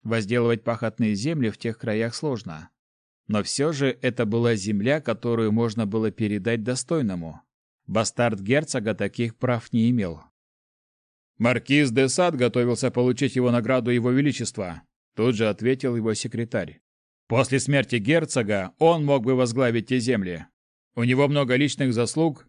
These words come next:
денег, и репутация при дворе неплоха». «Вот и славно», отмахнулся король, снова опускаясь на своё ложе. «Скажи маркизу, что весь регион теперь это его вотчина.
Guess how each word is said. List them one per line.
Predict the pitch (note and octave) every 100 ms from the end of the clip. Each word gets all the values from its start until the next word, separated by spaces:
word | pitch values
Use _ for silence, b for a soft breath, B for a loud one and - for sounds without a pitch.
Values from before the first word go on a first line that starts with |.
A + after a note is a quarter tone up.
| -
денег, | G#2 D3+ D#3+ A#2 - _
и | -
репутация | D3+ E3+ G#3 D#3 E3 D#3+ D#3+
при | A#2 C#3
дворе | B2+ C3 A#2
неплоха». | A#2 C3 A#2 A#2 E2 - _ _ _ _ _ _ _ -
«Вот | C#3 C#4+ D4 D4
и | G#3+
славно», | D3 F3 F3 F3 D#3+ C#3+ C3 C3 A#2 B2 _ _ -
отмахнулся | A2 A2+ A2 - C3 A#2+ G#2
король, | - G#2 C#3 D#3+
снова | - C#3 B2+
опускаясь | A#2 A#2 A2 - C3+ C3+ B2
на | A2+
своё | - A2 A#2
ложе. | A#2 G#2 G2+ E2 D2 _ _ _ _ _ _
«Скажи | - D#3 D#3+ F3+ B3 C4+
маркизу, | B3 A3 G3+ - C#4 B3+ G#3+ G#3
что | - - G3
весь | F#3+ G#3+ G#3 -
регион | F#3+ F#3+ D#3 F3 G#3+ A#3+ G3+
теперь | F#3+ E3+ F3 F3 D3+ A#2+ _
это | - G3+ G3 G#3
его | G#3 G#3+ G#3 A3+ F3
вотчина. | D#3 F3 B2+ - C#3 A#2+ G2+ F2+